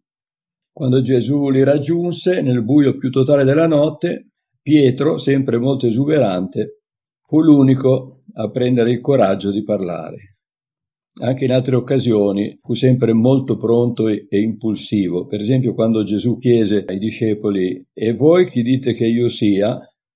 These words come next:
ecco, fu anche il primo ad entrare nella tomba dove avevano posto Gesù. Avevano corso,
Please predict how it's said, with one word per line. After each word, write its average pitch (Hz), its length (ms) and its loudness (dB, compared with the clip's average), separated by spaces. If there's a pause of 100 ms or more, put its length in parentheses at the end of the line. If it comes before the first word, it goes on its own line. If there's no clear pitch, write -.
(480)
ecco, 104 300 -8
fu 131 200 -2
anche 127 220 0
il 120 80 -2
primo 135 600 0 (380)
ad 113 180 -2
entrare 123 380 2
nella 120 340 2
tomba 143 460 0
dove 117 260 2
avevano 117 460 0
posto 113 340 -2
Gesù. 120 520 -2 (640)
Avevano 110 520 -6
corso, 147 840 -2